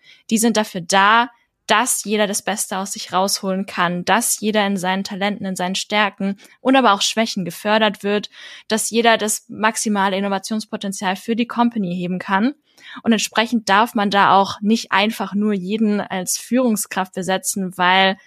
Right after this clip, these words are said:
er oder sie Bock hat, Karriere zu machen und das nun mal das Nonplusultra für Karriere ist. Sprich, wir haben da eigentlich eher ein Thema von, äh, Framing. Nicht von, habe ich noch Bock, Verantwortung zu übernehmen, sondern framen wir eigentlich das Thema Führung richtig?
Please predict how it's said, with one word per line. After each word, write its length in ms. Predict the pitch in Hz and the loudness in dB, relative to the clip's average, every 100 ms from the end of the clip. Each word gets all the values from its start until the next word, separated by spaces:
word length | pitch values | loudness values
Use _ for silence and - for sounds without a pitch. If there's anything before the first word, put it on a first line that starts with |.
| - _ - | -20 _ -2
er 180 | 190 196 | 2 2
oder 120 | 190 | 2
sie 120 | 185 | -2
Bock 300 | 180 196 - | 0 0 0
hat, 260 | 196 - - _ | -4 -4 -20 _
Karriere 540 | - 214 170 185 208 208 | -4 -4 -2 0 2 2
zu 160 | - | 0
machen 320 | 180 185 208 190 | 0 0 0 -2
und 160 | 175 | -2
das 140 | 190 - | -2 -2
nun 100 | 180 | -2
mal 80 | |
das 160 | 175 185 | -2 -2
Nonplusultra 600 | 185 185 175 - 190 180 | -4 -6 -8 -6 -6 -6
für 120 | - | -8
Karriere 640 | 170 175 180 190 208 180 104 | -10 -8 -6 -2 -2 -4 -8
ist. 240 | - - - - - - | -8 -10 -12 -20 -16 -6
Sprich, 400 | - - 262 - | -4 2 2 2
wir 160 | 208 | 0
haben 200 | 208 226 | 4 2
da 140 | 220 180 | 2 2
eigentlich 340 | 202 214 - | 2 0 -4
eher 140 | 196 220 | -2 -2
ein 140 | 220 | -2
Thema 600 | - 220 226 226 233 240 _ _ _ _ - - | -2 0 2 4 2 0 _ _ _ _ -16 -12
von, 540 | 254 - 214 214 220 | -8 4 4 4 0
äh, 280 | 208 208 202 | 0 2 2
Framing. 560 | 196 - 233 202 165 226 _ - | 2 2 2 0 -8 -12 _ -6
Nicht 260 | 214 247 - | -2 -2 0
von, 300 | 208 214 226 | 0 0 -2
habe 140 | 208 | -2
ich 80 | 220 | -4
noch 100 | 196 | -6
Bock, 180 | 202 196 | -6 -4
Verantwortung 480 | 175 214 285 269 | -2 0 -2 -6
zu 100 | 254 240 | -4 -4
übernehmen, 320 | 233 240 233 | -2 -2 -2
sondern 340 | 196 196 202 - - - _ _ | 0 0 -2 -6 -20 -20 _ _
framen 540 | - 214 254 330 269 | 0 4 4 2 0
wir 140 | 226 | 2
eigentlich 480 | - 226 226 220 220 | 2 0 0 -2 -4
das 160 | 180 - | -6 -8
Thema 320 | - 214 185 | -4 -2 -2
Führung 460 | - 240 247 202 170 | -4 -2 -2 -4 -10
richtig? 640 | 156 - - - - | -10 -10 -10 -10 -12